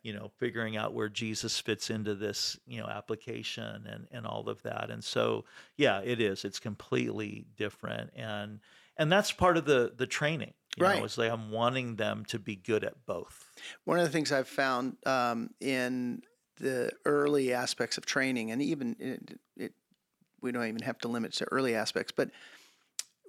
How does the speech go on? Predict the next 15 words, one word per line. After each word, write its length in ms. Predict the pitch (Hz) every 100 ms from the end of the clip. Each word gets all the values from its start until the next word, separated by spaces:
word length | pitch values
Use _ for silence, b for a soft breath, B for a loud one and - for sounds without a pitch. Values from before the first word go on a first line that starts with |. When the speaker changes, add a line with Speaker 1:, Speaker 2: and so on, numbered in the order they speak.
| 247 - _ _ _ _ -
Speaker 2:
one 380 | 135 131 156 208
of 80 |
the 60 | 160
things 240 | 175 151
we 160 | - 147
do 220 | 143 135
in 100 | 127
our 80 | 123
home 180 | 131 117
Bible 260 | 120 120
studies 580 | 123 - 110 95 110 - -
is 340 | 131 117 -
we, 380 | - 127 120 - -
we 380 | 131 127 127 120
are, 340 | 113 113 113